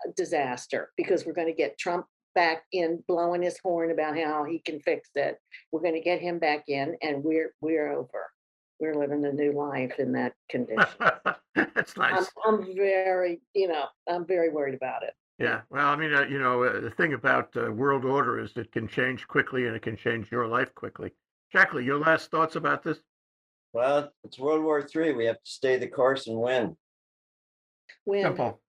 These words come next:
Speaker 2: There you go.
Speaker 3: Yeah.
Speaker 2: And Tim, um, your wisdom, please.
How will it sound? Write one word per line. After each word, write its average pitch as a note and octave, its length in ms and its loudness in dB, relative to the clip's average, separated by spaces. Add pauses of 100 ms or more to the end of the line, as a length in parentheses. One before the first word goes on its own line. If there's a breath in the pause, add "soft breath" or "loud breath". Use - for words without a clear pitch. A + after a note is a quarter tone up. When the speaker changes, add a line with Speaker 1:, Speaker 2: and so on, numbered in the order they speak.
(100)
Speaker 2:
There B2 140 -4
you A#2+ 60 -2
go. B2 320 -4 (340)
Speaker 3:
Yeah. A2+ 180 -2 (100)
Speaker 2:
And D3 180 -2
Tim, D#3 440 2
um, C3 540 0
your D#3 160 2
wisdom, E3+ 360 2
please. F3 400 -2